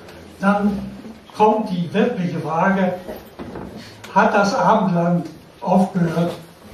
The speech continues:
ist es seiner Kultur zu bestehen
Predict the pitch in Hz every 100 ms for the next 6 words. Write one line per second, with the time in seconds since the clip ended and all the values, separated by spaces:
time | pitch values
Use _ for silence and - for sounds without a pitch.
0 | - - - - - - - - - 220
1 | - 170 196 196 185 180 180 180 170 190
2 | 233 247 - - - - - 185 180 -
3 | 220 208 226 196